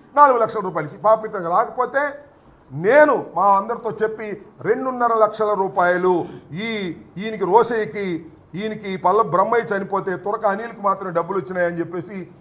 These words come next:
ఈయనకి రాస్తున్నామని చెప్పి చెక్కు చెప్తే నా మీద అసత్య ఆరోపణ చేసిన తర్వాత ఎందుకు ఇవాళ మేము డబ్బులని అడుగుతా ఉన్నా?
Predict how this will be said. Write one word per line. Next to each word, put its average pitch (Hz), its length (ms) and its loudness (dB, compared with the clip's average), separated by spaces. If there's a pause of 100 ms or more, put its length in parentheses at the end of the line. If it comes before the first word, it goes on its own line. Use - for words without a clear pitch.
(120)
ఈయనకి 175 520 -6 (140)
రాస్తున్నామని 190 480 0
చెప్పి 165 240 -6
చెక్కు 175 140 -8
చెప్తే 185 240 -6
నా 220 120 -2
మీద 240 140 -4
అసత్య 233 400 -4
ఆరోపణ 233 360 2 (120)
చేసిన 233 220 -10
తర్వాత 165 580 -6 (380)
ఎందుకు 311 200 -6
ఇవాళ 294 180 6
మేము 277 160 -2
డబ్బులని 302 340 2
అడుగుతా 226 260 -4
ఉన్నా? 107 260 -8